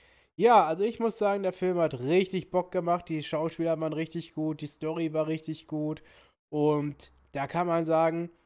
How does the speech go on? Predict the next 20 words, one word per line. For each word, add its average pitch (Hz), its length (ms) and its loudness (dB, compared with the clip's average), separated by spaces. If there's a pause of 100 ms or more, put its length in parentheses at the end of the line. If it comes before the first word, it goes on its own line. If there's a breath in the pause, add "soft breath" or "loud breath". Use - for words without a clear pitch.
(120)
dafür 160 380 -4
lohnt 170 240 -2
es 160 80 -4
sich 160 160 -8
tatsächlich, 165 600 -2
eine 151 100 -8
Kinokarte 180 760 -2
zu 160 180 -6
holen. 170 360 0 (400 soft breath)
Und 151 880 -2
ja, 131 360 -12 (1040)
es 143 280 -8
war 156 420 2
einfach 135 720 -4
ein 131 240 -6
Genuss, 135 680 -4
diesen 131 320 -6
Film 123 400 -8
zu - 180 -10
sehen. 117 400 -8